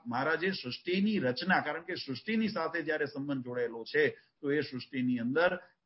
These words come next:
કેવી રીતે પરમાત્માનો યોગ છે, પરમાત્માનો સંબંધ છે, એ અહીંયા મહારાજે પહેલા સ્થાપિત કરીને સમજાવ્યો છે.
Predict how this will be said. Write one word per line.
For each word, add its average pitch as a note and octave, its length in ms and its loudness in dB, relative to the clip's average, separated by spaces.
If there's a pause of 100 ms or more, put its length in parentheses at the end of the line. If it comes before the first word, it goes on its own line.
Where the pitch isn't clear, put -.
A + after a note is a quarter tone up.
(160)
કેવી A3 360 8
રીતે G3 320 4
પરમાત્માનો D#3+ 1040 2
યોગ D#3 380 10
છે, C3+ 180 -2
પરમાત્માનો D3+ 680 -2
સંબંધ D3 500 2
છે, A#2 180 0
એ - 280 -10
અહીંયા C3+ 200 2
મહારાજે A#2 400 0
પહેલા A2 280 -4
સ્થાપિત G#2+ 460 -8
કરીને A2 300 -8
સમજાવ્યો G#2 480 -2
છે. F#2 160 -8